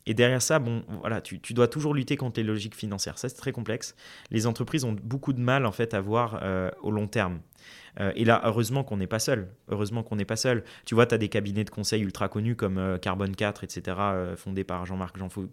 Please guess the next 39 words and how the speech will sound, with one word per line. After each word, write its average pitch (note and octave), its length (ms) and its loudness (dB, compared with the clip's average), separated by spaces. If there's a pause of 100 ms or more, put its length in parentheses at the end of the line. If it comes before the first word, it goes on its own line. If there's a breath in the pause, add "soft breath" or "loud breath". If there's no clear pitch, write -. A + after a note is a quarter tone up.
Jancovici, G2 640 -4 (320 loud breath)
qui A2+ 200 2
aident, B2 160 8
en G#2 60 2
fait, A#2+ 200 0
à A2 60 -2
réflé-, G2 340 -4
réfléchir, G#2 640 -4
qui - 160 0
aident A#2+ 160 2
les F#2+ 220 -4
entreprises A2+ 500 -4 (480 loud breath)
à - 60 -6
réfléchir A#2+ 440 0
à A2 40 0
leur G2 160 0
marché A2 480 -2 (840 loud breath)
d'un A2 100 4
point A2 160 0
de G#2 40 0
vue G#2 100 -2
stratégique C3 800 -2 (120)
et G#2+ 220 2
moyen-termiste A#2 960 2
ou A#2 60 -2
long-termiste. G#2+ 680 -4 (320 loud breath)
C'est-à-dire, A2 380 4
on A2 100 0
essaye B2+ 280 0
de A2 120 -4
se G#2 180 -2
rendre A2+ 320 -2
compte, C3+ 280 -6
on G2+ 120 -4
essaye A2 200 0
d'expliquer C3+ 560 -2
à A#2 60 0
une G#2 120 -2
entreprise A2 560 -4